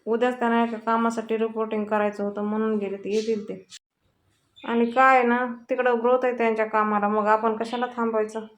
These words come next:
जानकी म्हणते, "बरोबर आहे ते, पण मला जरा भेटून गेले असते तर बरं वाटलं असतं." त्यावर ऋषिकेश म्हणतो, "जानकी, सौमित्र म्हणाला की तू पोहोचला की तुला फोन करेल, येईल त्याचा फोन."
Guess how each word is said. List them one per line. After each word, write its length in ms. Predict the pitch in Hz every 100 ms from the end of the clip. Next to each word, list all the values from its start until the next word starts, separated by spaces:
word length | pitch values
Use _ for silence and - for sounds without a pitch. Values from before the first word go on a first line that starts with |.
| _ _ _ _ 294
जानकी 480 | 240 240 247 247
म्हणते, 340 | 247 240 240 226
"बरोबर 440 | 220 240 247 247
आहे 200 | 233 226
ते, 120 | 220
पण 180 | 208 226
मला 220 | 226 233
जरा 200 | 226 220
भेटून 380 | 220 226 233 247
गेले 200 | 233 226
असते 240 | 226 220 226
तर 160 | 226 214
बरं 180 | 220 226
वाटलं 320 | 240 214 202
असतं." 260 | 196 196 196 180 _ _ - - - -
त्यावर 240 | 233 233
ऋषिकेश 380 | 240 240 233 226
म्हणतो, 320 | 226 220 220
"जानकी, 460 | 214 233 240 233 226
सौमित्र 440 | 226 226 233 233
म्हणाला 400 | 233 226 220 220
की 140 | 220 240
तू 140 | 233
पोहोचला 420 | 233 233 226 226
की 160 | 220 -
तुला 140 | 226 214 220
फोन 160 | 220
करेल, 440 | 214 208 196 202 220
येईल 220 | 247 226
त्याचा 200 | 214 202
फोन." 340 | 196 202 196